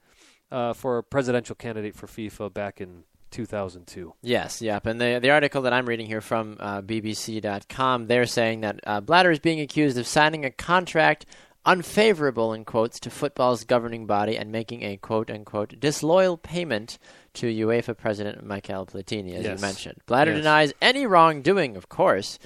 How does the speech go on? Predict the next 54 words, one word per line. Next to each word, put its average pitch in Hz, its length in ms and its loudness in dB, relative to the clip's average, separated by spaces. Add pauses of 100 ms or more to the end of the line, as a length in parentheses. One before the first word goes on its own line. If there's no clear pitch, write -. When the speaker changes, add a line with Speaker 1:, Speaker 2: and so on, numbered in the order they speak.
(300)
Speaker 2:
and 107 100 -8
his 101 140 -4
lawyer 143 300 4
said 135 260 0
that 110 140 0
he 123 160 -4
has, 104 520 -2
or 107 80 -4
he 120 220 -4
had 113 260 2
not 143 300 2
been 147 160 -2
notified 127 440 0
of 98 120 -8
any 107 240 -10
action. - 580 -16 (1200)
Speaker 1:
Of - 100 -20
course 214 260 10
not. 120 300 0 (200)
Speaker 2:
He, 135 100 4
Speaker 1:
That's 127 120 6
Speaker 2:
I 147 80 6
Speaker 1:
not 180 60 8
Speaker 2:
always 185 200 2
feel 170 240 4
like 123 380 0 (140)
anything 147 320 -4
that 131 140 -2
happens, 117 400 -2
he's 107 180 -10
always 101 260 -6
like, 87 180 -14
"Oh, 120 300 2
what? 123 420 -4 (300)
What - 0 -
Speaker 1:
Well, 190 140 8
Speaker 2:
are - 40 6
you - 40 4
Speaker 1:
and, 190 60 -2
Speaker 2:
talking 302 280 2
Speaker 1:
and 220 80 -2
here's 254 180 2
Speaker 2:
about?" 247 120 2
Speaker 1:
the - 60 -12
crazy 214 260 6
thing, 190 160 0
too, 202 120 0
Baxter, 160 440 2
on 139 80 -4
top 254 320 -4
of 135 100 -2
all 127 220 2
of 110 100 -4
this. 117 360 -8